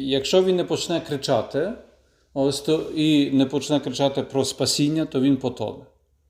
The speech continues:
І от подібна наша ситуація, що ми якби йдемо ці дорогою життя,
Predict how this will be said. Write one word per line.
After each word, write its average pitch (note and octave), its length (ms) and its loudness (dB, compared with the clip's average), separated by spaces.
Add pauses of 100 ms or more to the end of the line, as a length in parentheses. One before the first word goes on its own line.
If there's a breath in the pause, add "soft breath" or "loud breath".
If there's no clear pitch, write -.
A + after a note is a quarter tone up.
(460 soft breath)
І C#3+ 60 4
от - 280 0
подібна G#3 400 2
наша F#3+ 300 2
ситуація, D#3+ 600 2
що C3 260 -2
ми F#3 300 2
якби C3+ 320 0
йдемо E3 360 2
ці - 140 -6
дорогою C#3+ 420 4
життя, B2 560 0